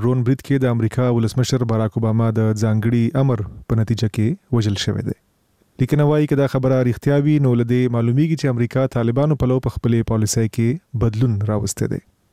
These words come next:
د لیکنې تر مخه د ملا منصور د وژنې له پیښې دا هم جوتیږي چې د ولسمشر اوباما اداره غواړي طالبانو د هغو ملاتړو ته چې په دغه لړ کې ډېره ګوته د پاکستان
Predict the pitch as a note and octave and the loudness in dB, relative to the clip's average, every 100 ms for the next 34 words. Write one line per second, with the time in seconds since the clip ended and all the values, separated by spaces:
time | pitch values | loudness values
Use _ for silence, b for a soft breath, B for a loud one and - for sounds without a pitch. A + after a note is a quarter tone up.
0 | _ _ B2+ C3 C#3 D#3 D3+ D3 D3 D3+ | _ _ 0 0 2 0 0 0 0 0
1 | D3 C3+ C3 C3 C3 - C#3 C3 B2+ C3+ | 0 2 0 0 0 0 0 2 2 2
2 | C#3 B2+ B2 B2+ C3+ B2+ B2 E3 C3+ A#2 | 2 0 0 -2 0 0 2 2 2 0
3 | A2+ C3+ C#3+ D#3+ C#3 B2+ B2 - B2 C3 | 0 0 2 0 0 0 0 -2 0 0
4 | A#2+ A#2+ B2 B2 A#2 A#2+ A2+ C#3+ D3+ A#2+ | 0 0 0 0 0 0 0 0 0 0
5 | A#2 A2+ A2+ B2 C#3+ E3 D3+ A#2 A2+ A2 | 0 0 0 2 2 2 2 0 0 0
6 | B2 A#2 A2+ D3 D3 C#3 C#3+ - C3 C3 | 0 0 0 0 0 0 -2 -2 0 2
7 | C3+ C3+ C#3 C3+ B2+ C3 A#2 B2 B2+ A#2 | 2 0 0 0 2 0 0 0 0 0
8 | A2+ G#2+ G#2+ - A#2+ | -2 -2 -2 -2 0